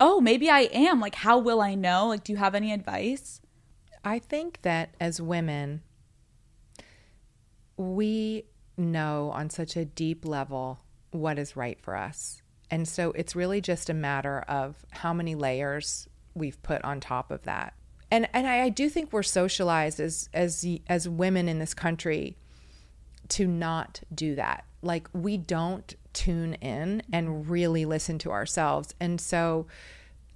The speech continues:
Speaker 2: I would say the best thing is, like, to work on your friendship with yourself. The closer you are to yourself, then the more decisions you will make from that place, and that will be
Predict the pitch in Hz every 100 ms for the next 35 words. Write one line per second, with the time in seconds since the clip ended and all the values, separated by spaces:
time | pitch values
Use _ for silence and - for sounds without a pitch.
0 | - 190 185 185 - 185 175 170 160 185
1 | 214 - - 180 160 165 160 160 160 151
2 | - - - - - 165 147 180 214 -
3 | 170 160 151 170 165 156 156 156 151 139
4 | - 139 76 - - - - - - 180
5 | - - 185 214 - 262 240 214 - 160
6 | 180 196 170 160 - - 156 175 262 -
7 | - - - - - - 170 175 170 165
8 | 170 170 185 190 175 175 - 180 185 175
9 | 165 165 165 165 - 165 165 156 160 -
10 | - 151 165 285 - - - 170 156 151
11 | - 156 156 143 139